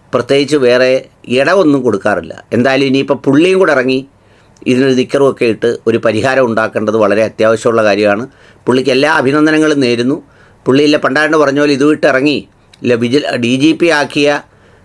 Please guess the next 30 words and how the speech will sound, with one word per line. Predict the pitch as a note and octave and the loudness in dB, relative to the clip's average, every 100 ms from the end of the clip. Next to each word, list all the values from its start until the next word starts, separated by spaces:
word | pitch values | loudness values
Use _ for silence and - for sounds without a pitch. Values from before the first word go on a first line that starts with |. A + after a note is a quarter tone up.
| - | -4
ഈ | A#2+ B2+ C3 C3+ | -2 0 0 0
പറയുന്ന | C3 C3 C3 C3 C3 B2+ A#2 | 0 0 2 2 0 0 -2
കെ | - C3+ | -2 0
ബാബുവിൻ്റെയൊക്കെ | D#3 D#3 D3+ D3+ D3+ C3+ | 0 0 0 2 0 0
വീട്ടിൽ | C#3+ C3+ D3 - | -2 0 -2 0
പോയി | C#3+ C#3+ | 2 2
റെയ്ഡ് | C3 C#3 D#3+ | 2 2 0
നടത്തിയപ്പോൾ | C#3 A2 - C#3+ C3 D3 D3 - - - - | 0 -4 -2 -2 2 0 0 -4 -20 -20 -10
ഇങ്ങനെ | B2+ C3 C#3 | -2 0 0
കൈയടിച്ച് | C#3 C3+ E3 D#3 - | -2 0 2 0 0
കൈയടിച്ച് | D3+ D3 D3 C#3 | 0 2 0 -2
പ്രോത്സാഹിപ്പിച്ച | C#3 B2+ C3 C3 C#3 C3 C#3 A#2+ | -2 0 0 0 -2 -2 -4 0
ഇടത് | C#3+ B2+ C3 | 0 2 -2
സർക്കാരിൻ്റെ | C#3 C#3+ - C#3+ C#3 C#3 | -2 -4 -2 -2 0 -2
ആളുകൾ | B2+ C3 C3+ | 0 2 2
അവസാനം | A#2+ A#2 C#3 C#3 | 0 0 0 0
അവസാനം | C3+ C#3+ C#3+ | 0 0 0
വന്നപ്പോൾ | C3+ C3 A#2+ C3 | -2 -2 0 -2
ഇങ്ങനെ | B2+ C3 B2+ | 0 0 2
മുഖം | A#2+ C3 C3+ | 2 2 0
മാറി | B2+ C3 B2+ | 0 0 2
മാറി | B2+ B2 B2+ | 2 0 0
ഇത് | A#2 | 2
എന്താണെന്ന് | A#2+ A#2 B2+ C#3 C3 C3 A#2+ | 2 2 2 2 2 0 0
അറിയാൻ | B2 B2+ | 2 2
വയ്യാതെ | B2+ B2 B2 | 2 0 0
നോക്കിയതുപോലെ, | A#2+ A2+ A2 C3 B2 A#2+ A2+ G#2+ - - _ - - - _ - | 0 -2 0 -2 2 2 2 -2 -8 -20 _ -20 -20 -20 _ -6
ഇനി | A2 A#2 B2+ B2+ - _ A2 | 0 2 2 -2 -6 _ -4
ഈ | A#2 C#3+ C#3+ | 0 0 0
പറയുന്ന | A#2+ A#2+ C3 C3+ | 0 2 2 0